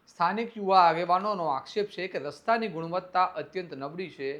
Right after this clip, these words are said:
અને કામ શરૂ થયા બાદ થોડા સમયમાં જ રસ્તામાં તિરાડો દેખાવા લાગી છે. ગટર લાઇનના કામમાં પણ ગફલત થઈ હોવાની શંકા વ્યક્ત કરવામાં આવી રહી છે. સૌથી ચોંકાવનારી વાત એ છે કે જ્યારે સ્થાનિકોએ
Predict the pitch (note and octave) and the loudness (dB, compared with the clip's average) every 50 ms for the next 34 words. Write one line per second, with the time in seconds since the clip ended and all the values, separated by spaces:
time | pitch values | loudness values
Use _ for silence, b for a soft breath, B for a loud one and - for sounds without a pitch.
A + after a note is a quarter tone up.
0 | D3 _ _ _ _ _ - C3+ C#3 C3+ - C#3+ D3 D#3 E3+ D#3+ D#3+ - C#3+ C#3 | -12 _ _ _ _ _ -12 -12 -10 -6 -4 -4 -2 -2 -4 -6 -10 -12 -12 -12
1 | C3+ - C3 B2+ C3 C3 B2+ C#3 D3+ D3+ C#3+ C#3 C3+ - C3+ C3 C3 C3+ B2+ - | -10 -8 -4 -2 -2 -2 0 0 2 2 2 0 -2 -6 -8 -8 -8 -8 -10 -12
2 | B2 B2+ C3 C3+ C#3+ D3+ D3 C3 A#2+ A#2 A#2 A#2 A#2 - - D3+ C3+ A#2 A#2 A#2 | -14 -14 -14 -8 -4 -4 -4 -4 -4 -6 -12 -14 -14 -8 -6 -6 -4 -4 -4 -6
3 | A#2+ - - C3 C3 C3 B2+ B2 A#2 C3 C#3 C3 B2 B2 A#2+ A2+ A2 A2 G#2+ G#2+ | -6 -8 -10 -8 -6 -4 -4 -6 -6 -8 -10 -10 -10 -8 -6 -8 -6 -8 -10 -14
4 | G#2 G#2 G#2 G2+ - A2+ _ _ _ _ _ _ _ _ _ _ C#3+ C#3+ C#3+ E3+ | -16 -16 -20 -20 -20 -20 _ _ _ _ _ _ _ _ _ _ -10 -6 -4 -2
5 | E3+ E3+ F3 F3+ G3 G#3 G#3 G3+ G3 F#3+ G3 F3 E3+ F3+ F#3 F#3+ F#3+ F#3 F3+ - | 2 4 4 4 4 4 2 0 0 0 4 4 4 4 4 2 2 2 2 2
6 | F3+ F3 D#3+ C#3+ - - - E3 E3 E3 E3 - D#3 D3+ D3 C#3+ D3 D3 D3+ D#3 | -2 -6 -4 -6 -8 -8 -6 -8 -8 -8 -6 -8 -8 -8 -6 -6 -6 -4 -2 -4
7 | D3+ D3 C3+ - C3+ C3 B2 - D3+ D3 C3+ C3+ C3+ - _ _ B2+ B2 B2+ C3 | -4 -6 -10 -12 -16 -18 -10 -8 -8 -6 -6 -8 -10 -10 _ _ -14 -10 -8 -8
8 | C3 D3 E3 D#3+ C3+ B2+ A#2 A2+ A2 G#2+ G2+ - - - _ _ _ _ _ _ | -4 -2 -2 -2 -2 -4 -8 -10 -12 -12 -16 -20 -20 -20 _ _ _ _ _ _
9 | _ _ - F3 D#3+ D#3 F#3+ F3 - G#3+ G3+ G3+ G#3 A#3 A#3+ A#3 A3+ A3 A3 A3+ | _ _ -8 -8 -6 -6 -8 -4 0 0 0 2 4 4 4 4 4 2 2 2
10 | G#3+ F#3 F#3 G3 G3+ G3 F#3+ G3 G3+ - G#3 G3+ G3+ G3 C#3+ C3 D3+ D3+ E3+ F3+ | 4 4 4 4 4 2 -2 -4 -4 -4 -6 -6 -6 -6 -6 -4 -2 -2 -2 -2
11 | F#3 - - D3+ C#3+ D3+ E3+ E3+ E3 E3 E3+ E3 E3+ | -6 -6 -2 -2 -2 -2 -4 -10 -10 -8 -8 -6 -6